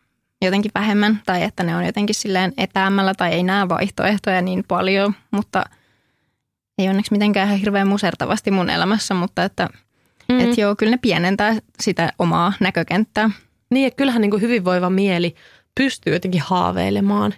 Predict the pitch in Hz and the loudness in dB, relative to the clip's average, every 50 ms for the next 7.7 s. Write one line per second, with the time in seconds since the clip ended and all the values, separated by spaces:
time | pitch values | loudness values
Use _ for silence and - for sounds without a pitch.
0 | - - 196 196 196 - - - 202 202 196 - 196 190 190 - 202 202 - - | -4 -2 0 0 0 0 -2 -2 0 0 0 2 0 0 0 0 0 0 0 -2
1 | - 220 214 - - - - 156 175 165 - 190 185 185 185 - 170 185 196 202 | -2 -2 -2 -4 -6 -4 -4 -2 -2 0 0 0 0 0 0 0 -2 -2 0 0
2 | 190 - 202 196 - - 196 202 196 - 190 202 208 202 202 - 220 214 220 226 | 0 0 -2 -2 -2 -4 -4 -4 -4 -4 -2 -2 -2 -2 -2 -4 -4 -2 -2 -2
3 | 214 - _ - 277 262 226 208 202 214 - - _ _ 277 240 202 202 220 214 | -4 -4 _ 0 2 2 2 2 2 0 -2 -4 _ _ -2 0 0 0 -2 -4
4 | - _ _ 208 190 - 226 208 - 208 190 - - - 208 208 208 208 196 196 | -6 _ _ -2 0 0 -2 0 0 -2 -4 -2 -2 -2 0 2 2 2 2 0
5 | - - _ _ _ _ _ _ _ _ _ _ _ _ _ _ _ _ _ _ | -2 -4 _ _ _ _ _ _ _ _ _ _ _ _ _ _ _ _ _ _
6 | _ _ _ _ _ _ _ _ _ _ _ _ _ - 247 240 214 180 175 180 | _ _ _ _ _ _ _ _ _ _ _ _ _ 0 2 4 4 4 2 0
7 | - - _ - 170 - - - 226 233 247 240 220 | -2 -4 _ -4 -4 -2 -2 0 2 2 2 2 0